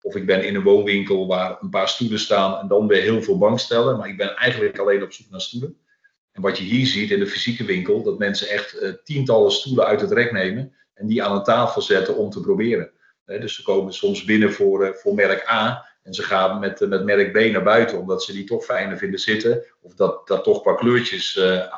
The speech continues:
anders uitpakt. En ja, je ziet ook, eh, in de periode dat we natuurlijk nog puur online, eh, ervaring hadden, vanuit Vonk, dat de, de retouren zijn gigantisch hoog, omdat mensen toch, eh, tot de conclusie komen dat het kleurtje net anders is. En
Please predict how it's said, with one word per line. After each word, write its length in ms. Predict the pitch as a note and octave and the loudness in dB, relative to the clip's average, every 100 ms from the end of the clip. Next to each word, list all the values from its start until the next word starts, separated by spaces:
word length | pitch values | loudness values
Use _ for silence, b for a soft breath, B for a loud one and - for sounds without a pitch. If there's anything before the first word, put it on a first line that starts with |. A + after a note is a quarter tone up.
| - | -8
anders 280 | F#2+ F#2 F2+ | -6 -4 -4
uitpakt. 400 | F2+ - G2 - | -4 -2 -2 0
En 300 | F#2 F#2 - _ _ _ _ _ _ | -2 -2 -8 _ _ _ _ _ _
ja, 120 | - F#2 | -10 -6
je 140 | F#2+ | -2
ziet 200 | G2+ A2+ | -2 2
ook, 520 | G2+ G2 - - _ _ _ | 2 2 -4 -18 _ _ _
eh, 440 | - G#2 G#2+ A2+ G2+ - - - - | -14 -10 -6 -6 -8 -12 -14 -16 -12
in 80 | |
de 80 | G2+ | -10
periode 380 | F#2+ G2 G2 G2 | 0 4 6 6
dat 160 | G2 - | 4 0
we 60 | |
natuurlijk 300 | G2 G#2+ G2+ | -8 -8 -8
nog 100 | F#2+ | -8
puur 260 | - G#2+ G2+ | -2 2 2
online, 400 | G2 G2+ G#2+ G#2+ | 4 2 2 0
eh, 180 | F#2 - | -2 -4
ervaring 360 | - F2+ F#2 | -4 -6 -8
hadden, 260 | F2+ F2+ F2 _ - | -8 -8 -8 _ -8
vanuit 400 | G2 - F#2 F2+ | -8 -2 0 0
Vonk, 260 | A2+ G#2+ | 2 2
dat 120 | G#2 G2 | 4 2
de, 180 | G2+ - | 0 -6
de 120 | - | -6
retouren 440 | F#2+ G2 - C3 G#2+ | -2 -2 -2 -2 0
zijn 180 | G#2 G#2 | 0 0
gigantisch 480 | A2 - A2+ G#2+ F#2+ | -4 -2 -2 -2 2
hoog, 360 | G2+ G#2 - b b _ | 4 4 -2 b b _
omdat 220 | G#2 G2 | -2 2
mensen 320 | G2+ G2+ G2+ | 0 0 -2
toch, 280 | A2+ G#2+ - | 0 0 2
eh, 60 | G2+ | 0
tot 160 | - G#2 | 2 0
de 60 | |
conclusie 380 | - G2+ A2+ G#2+ | -2 -2 -2 0
komen 300 | F#2 F#2 G2+ | 2 2 0
dat 140 | G2 | -4
het 100 | G#2 | -4
kleurtje 380 | - A#2 A2 G#2+ | -2 0 2 0
net 220 | G#2 G2+ | 0 2
anders 280 | G#2 G#2 F2+ | 2 0 0
is. 200 | F#2 F2+ | -2 -2
En 220 | F#2 F#2 | -4 -6